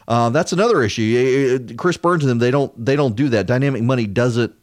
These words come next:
do refinance. They don't sell you stuff, uh, but they can certainly partner you with good people if you wanna refinance and, and put it into your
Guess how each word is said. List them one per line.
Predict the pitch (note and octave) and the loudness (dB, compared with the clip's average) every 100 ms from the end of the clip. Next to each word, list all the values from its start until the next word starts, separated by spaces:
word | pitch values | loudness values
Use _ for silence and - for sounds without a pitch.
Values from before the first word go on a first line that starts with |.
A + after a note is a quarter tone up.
| G2+ | -6
do | A#2 B2 A2 | -2 0 -2
refinance. | A2+ C#3+ A#2 F2 F2+ | -2 -2 -2 -2 -2
They | D3 | -4
don't | A#2+ | -4
sell | - D3+ | -2 -2
you | C3+ F2 | -2 -4
stuff, | - F2 G#2+ - - - - | -6 -6 -6 -8 -20 -20 -6
uh, | A#2 | -2
but | A2 A2+ | 0 0
they | B2+ | -2
can | A#2+ | -2
certainly | A2+ E3 B2+ | -4 -2 -4
partner | G2 C#3 C#3 B2+ | -4 -4 -4 -4
you | G2+ G#2 | -4 -2
with | G2+ F#2+ | -4 -2
good | B2+ | -4
people | E3 E3+ | -2 -4
if | G2 | -4
you | G#2 | -4
wanna | F#2+ | -4
refinance | G#2+ - C#3+ A#2+ F2+ G#2 | -4 -2 -2 -2 -4 -4
and, | A2+ | -6
and | F#2+ G2+ F#2+ | -4 -4 -6
put | - C3+ | -4 -4
it | A2+ | -2
into | A#2 A2 | -2 -2
your | G#2+ G#2+ G2+ | -2 -2 -4